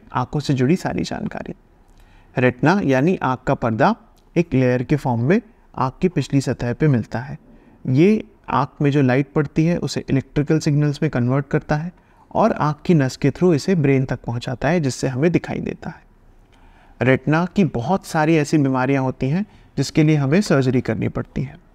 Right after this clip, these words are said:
Most common इसमें होता है रेटिना का डिटैचमेंट, यानी रेटिना जो अपनी पिछले वाली लेयर से अटैच है वो अगर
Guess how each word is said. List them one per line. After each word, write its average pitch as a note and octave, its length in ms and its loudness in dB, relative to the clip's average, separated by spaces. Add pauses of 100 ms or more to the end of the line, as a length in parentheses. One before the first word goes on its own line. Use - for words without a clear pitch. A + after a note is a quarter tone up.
(220)
Most F#3 200 0
common D#3 360 2
इसमें D3+ 260 -2
होता C3 280 -2
है F#3+ 320 -2 (260)
रेटिना C3 340 0
का F3+ 120 -2
डिटैचमेंट, - 720 -4
यानी C3+ 360 0 (380)
रेटिना C#3 580 0
जो C#3+ 160 2
अपनी C#3 220 0
पिछले C#3+ 380 -2
वाली C3+ 240 2
लेयर B2+ 200 -2
से A3 400 -2 (240)
अटैच D3 440 -2
है G#3 120 0 (340)
वो F#3+ 380 2
अगर D3 220 2